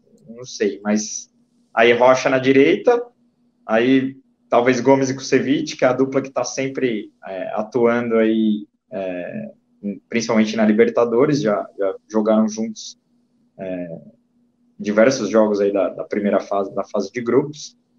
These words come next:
Na esquerda, Jorge, né? Piqueires voltou a treinar hoje, mas ainda deve desfalcar o Palmeiras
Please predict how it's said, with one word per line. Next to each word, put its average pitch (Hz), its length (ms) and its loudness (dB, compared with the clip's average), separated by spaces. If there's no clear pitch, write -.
Na 151 120 2
esquerda, 151 460 4
Jorge, 147 440 4
né? 147 400 0
Piqueires 117 440 -2
voltou 113 360 -2
a 110 60 0
treinar 110 440 -2
hoje, 113 340 -2
mas 104 480 -4
ainda 104 320 -2
deve 98 240 -2
desfalcar 104 340 -6
o 104 60 -4
Palmeiras 104 580 -6